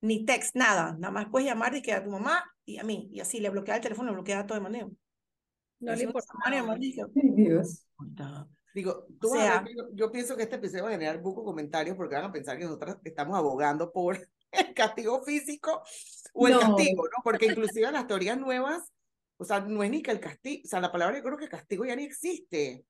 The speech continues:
Speaker 4: no
Speaker 1: Sí,
Speaker 4: sé.
Speaker 1: te lo juro. Ujú.
Speaker 2: Lo
Speaker 4: Yo
Speaker 2: que
Speaker 4: creo
Speaker 2: pasa
Speaker 4: que es
Speaker 2: es que
Speaker 4: como que
Speaker 2: ahora
Speaker 4: otra forma de, un, otro approach al tema, no sé.
Speaker 2: que todo el tema de
Speaker 1: Exacto,
Speaker 2: la
Speaker 1: no
Speaker 2: educación
Speaker 1: sé.
Speaker 2: en positivo, y yo lo he visto, nadie me lo ha contado, es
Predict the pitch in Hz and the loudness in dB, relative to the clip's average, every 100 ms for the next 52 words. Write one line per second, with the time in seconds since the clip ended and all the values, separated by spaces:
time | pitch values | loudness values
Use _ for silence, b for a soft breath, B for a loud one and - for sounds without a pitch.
0 | _ 180 190 220 208 180 170 170 156 151 | _ -6 -2 0 2 0 0 -4 -10 -12
1 | _ _ _ 190 165 165 160 160 370 381 | _ _ _ -8 -4 -4 -6 0 0 4
2 | 427 370 262 262 320 311 320 349 392 294 | 4 4 2 0 2 4 6 6 4 0
3 | - 262 262 302 330 202 185 233 233 233 | 0 4 4 2 2 2 2 0 0 0
4 | 277 285 285 285 320 330 - 208 202 - | -2 -2 0 2 2 -2 -2 -2 -2 -2
5 | 247 254 294 202 165 165 180 - 202 220 | 2 2 2 0 -2 -4 -6 -6 -6 -6
6 | - - _ _ - 370 370 370 381 381 | -10 -14 _ _ -10 -8 -2 -2 0 0
7 | - 370 269 254 233 - 254 330 - 277 | 0 4 4 6 2 4 2 2 4 4
8 | 254 220 - 277 254 226 214 220 233 196 | 4 -2 0 0 2 4 4 2 -2 2
9 | 220 226 247 220 294 285 285 _ _ - | 4 6 4 2 -4 -6 -10 _ _ -6
10 | 226 202 185 220 247 247 196 196 226 226 | -4 -4 -4 -2 0 0 -2 -2 -6 -4
11 | 262 254 208 190 190 - 226 | 0 2 4 2 2 2 0